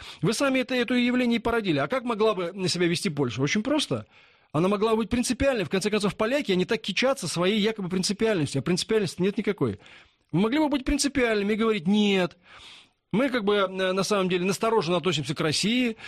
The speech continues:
мы считаем, что Россия угроза, но, э, неонацизм и бандеровщина, э, национализм бандеровского типа на Украине недопустим,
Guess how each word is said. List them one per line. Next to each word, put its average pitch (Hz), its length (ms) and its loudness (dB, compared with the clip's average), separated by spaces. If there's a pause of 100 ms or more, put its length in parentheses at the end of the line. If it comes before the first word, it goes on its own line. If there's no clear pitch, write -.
(280)
мы 247 140 2
считаем, 180 400 -2
что 165 160 -4
Россия 160 260 0
угроза, 196 480 2 (380)
но, 202 280 2
э, 170 460 0
неонацизм 208 680 2
и 180 320 0
бандеровщина, 190 800 -2 (260)
э, 143 240 0
национализм 220 600 0
бандеровского 196 500 -2
типа 170 180 -2
на 160 120 2
Украине 156 280 0
недопустим, 185 840 0